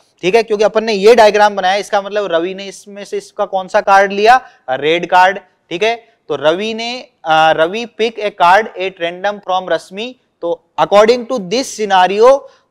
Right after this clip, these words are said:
रवि ने कौन सा कार्ड लिया रश्मि से, रेड कार्ड। तो रश्मि के पास में टोटल दो रेड कार्ड थे और टोटल चार कार्ड थे, तो उसकी प्रोबेबिलिटी हो जाएगी दो बटे चार। तो रवि ने रश्मि से एक कार्ड ले लिया, ठीक है। And then इसके बाद में,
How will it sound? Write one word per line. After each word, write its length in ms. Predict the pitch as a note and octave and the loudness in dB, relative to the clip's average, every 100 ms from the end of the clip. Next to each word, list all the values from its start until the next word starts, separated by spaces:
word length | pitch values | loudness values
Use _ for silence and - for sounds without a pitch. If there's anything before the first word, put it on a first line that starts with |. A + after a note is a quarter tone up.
| - | 0
रवि 260 | D#3+ G3 A3+ | 0 0 -4
ने 120 | A#3 | -4
कौन 260 | G3 F#3+ | 0 0
सा 160 | G3 A#3+ | 2 2
कार्ड 280 | A#3 A#3 A#3 | 4 4 4
लिया 160 | A3+ | 2
रश्मि 360 | A3+ A3 A3+ A3+ | 2 -2 -10 -6
से, 180 | A3+ F#3+ | -2 0
रेड 340 | D#3 F3+ G3 | 0 -2 0
कार्ड। 280 | G3+ F#3 C#3 - _ - | 4 4 4 -4 _ -6
तो 80 | |
रश्मि 420 | D3 D#3 - G3 G3+ | -4 -4 -8 -16 -6
के 140 | G#3 | -2
पास 260 | G#3 G3+ G#3 | 0 -2 -4
में 140 | A3 | -10
टोटल 320 | G3+ G3 G#3 | -8 -4 -4
दो 260 | F#3 E3 F3+ | -4 -6 -4
रेड 260 | F#3+ G3 G3 | -4 -4 0
कार्ड 260 | G3 G3+ | 2 2
थे 220 | G3 B3 C4 - _ D#3 | -2 -2 -4 -8 _ -8
और 100 | D3+ | -6
टोटल 380 | E3 E3 G3 | -4 -4 -6
चार 340 | F#3+ E3+ D3+ D#3+ | -6 0 2 2
कार्ड 300 | D#3 D#3 D3+ E3+ | 0 -2 -4 -12
थे, 60 | |
तो 120 | E3 | -12
उसकी 200 | E3 - | -12 -12
प्रोबेबिलिटी 520 | F3+ D#3 D3 E3 E3+ G3 | -8 -2 -2 -4 -6 -6
हो 120 | F#3+ | -4
जाएगी 300 | F#3 F#3+ G3 | -4 -4 -6
दो 240 | D3+ D3+ | -6 -6
बटे 260 | D#3+ E3+ F3 | -6 -6 -2
चार। 400 | F#3+ G3+ A3+ - _ - | 4 4 4 -4 _ -10
तो 80 | C#3+ | -2
रवि 300 | D#3 G3+ A3+ | -2 -2 -6
ने 140 | A#3 | -2
रश्मि 360 | G3 - F#3+ F#3 | -2 -4 -14 -6
से 180 | G3+ | -4
एक 100 | F#3 | -2
कार्ड 280 | F#3 F3+ F3 | 2 2 2
ले 180 | D3+ C#3+ | -2 -2
लिया, 380 | D3 D#3+ E3+ - _ _ - | 0 0 0 -4 _ _ -2
ठीक 140 | G3 | 0
है। 340 | A3+ - _ _ _ _ | -2 -4 _ _ _ _
And 280 | F#3 B3 C#4 | 0 0 -2
then 380 | G3+ F3+ G#3 A#3+ | -4 -2 0 -2
इसके 460 | D#3+ E3 - A#3 G#3+ | -6 -14 -6 -2 0
बाद 400 | E3 E3+ F#3+ G#3 | 4 4 4 0
में, 260 | G#3+ C#3+ | -6 -6